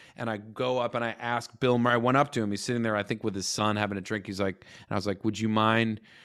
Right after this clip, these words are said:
coming down? Maybe I'm a stand-up and I'm doing, would you wanna come down and watch me perform?"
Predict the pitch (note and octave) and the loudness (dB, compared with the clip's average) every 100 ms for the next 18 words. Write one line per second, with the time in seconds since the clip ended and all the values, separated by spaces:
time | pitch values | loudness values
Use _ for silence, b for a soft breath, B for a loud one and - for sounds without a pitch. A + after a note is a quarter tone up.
0 | b - A2+ G#2+ G2+ G#2 G#2+ G#2+ G#2 G#2 | b -4 -2 -2 -2 -4 -4 -4 0 0
1 | G2+ G2+ G2 G2 - A#2 G#2+ G#2+ G#2 G2 | 0 -2 -4 -4 -4 -2 -2 2 0 0
2 | G2 G2 F#2 F#2 G#2+ F#2+ F#2 - G#2+ G2 | -4 -4 -4 -4 -4 -4 -8 -6 -6 -4
3 | G#2+ A2 G#2+ G2+ - G#2 G2+ G2 G2 G2 | -4 -2 -2 -2 -4 0 0 0 -2 -4
4 | - F#2+ F2+ - G2 F2 - | -4 -10 -12 -10 -8 -6 -10